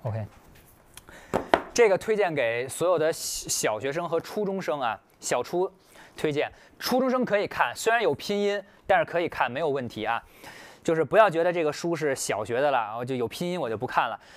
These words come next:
它背后呢有这个译文，然后帮你纠正一下字音字形。在生活当中啊，虽然我们说未必啊都要这个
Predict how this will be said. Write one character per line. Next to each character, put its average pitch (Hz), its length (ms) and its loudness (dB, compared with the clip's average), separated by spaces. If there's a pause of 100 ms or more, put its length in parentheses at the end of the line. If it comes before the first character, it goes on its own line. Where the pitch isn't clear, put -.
(140)
它 214 160 6
背 214 180 4
后 196 200 4
呢 147 120 -2
有 110 200 -2
这 135 120 0
个 131 120 0
译 175 200 -2
文， 123 360 -2 (240)
然 151 120 2
后 180 200 4 (340)
帮 214 220 8
你 147 80 -4
纠 190 240 2
正 180 120 -2
一 160 40 -6
下 170 160 4
字 156 180 -2
音 170 140 -2
字 151 120 -6
形。 113 320 -6 (300)
在 196 220 4
生 262 340 0
活 139 180 0
当 139 180 -2
中 139 140 -2
啊， 107 140 -2
虽 226 360 0
然 156 280 2 (800)
我 147 140 2
们 139 80 -6
说 202 160 6
未 208 260 4
必 185 300 -2
啊 104 200 -6
都 170 200 2
要 143 180 6
这 123 160 -2
个 104 300 -2